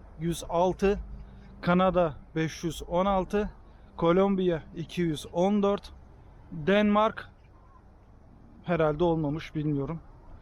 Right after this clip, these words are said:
Ee, Etiyopya yüz yirmi bir, Fransa iki yüz altmış iki, ee, Yunanistan yüz seksen üç, Endonezya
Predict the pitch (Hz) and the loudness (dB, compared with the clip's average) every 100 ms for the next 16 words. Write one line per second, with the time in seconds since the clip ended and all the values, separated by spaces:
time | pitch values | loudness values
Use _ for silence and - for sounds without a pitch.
0 | - - - - - 165 156 151 151 143 | -20 -20 -20 -20 -12 -2 0 2 0 -2
1 | - - - - 180 165 196 196 208 202 | -10 -18 -20 -2 0 2 2 2 4 2
2 | 175 - 170 160 151 165 165 175 214 - | 0 -2 0 0 2 0 0 0 -2 -4
3 | - - - - - - 165 190 190 196 | -14 -16 -16 -18 -20 -2 2 2 2 0
4 | 185 - - - - - - - 180 - | 0 -2 -16 -20 -20 -20 -20 -10 -8 -4
5 | 190 180 165 156 175 196 - 208 - 220 | -2 0 0 -2 -4 -4 -6 -8 -4 -6
6 | - - - - - - - - - - | -6 -16 -20 -20 -20 -20 -20 -20 -18 -4
7 | 165 165 170 151 - 165 180 185 175 - | 0 0 0 -2 -2 2 4 4 0 0
8 | 196 170 - 170 160 - 170 - 160 190 | 0 0 -4 -6 -4 -2 -2 -2 -2 -2
9 | - - - - - - - - 175 175 | -4 -12 -16 -18 -20 -20 -18 -2 2 4
10 | 185 190 196 160 190 196 | 4 4 2 2 2 2